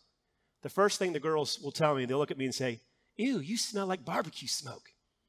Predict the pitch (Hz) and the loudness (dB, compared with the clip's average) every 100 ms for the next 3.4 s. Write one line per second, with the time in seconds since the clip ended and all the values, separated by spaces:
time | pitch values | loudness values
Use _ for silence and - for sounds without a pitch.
0 | _ _ - _ 190 185 196 - 220 214 | _ _ -20 _ -10 -6 -4 0 2 6
1 | 226 165 104 87 - 151 180 - _ _ | 4 2 -8 -12 0 2 2 -2 _ _
2 | _ _ _ _ _ _ _ 147 - 247 | _ _ _ _ _ _ _ -2 6 8
3 | 214 208 143 | 8 6 4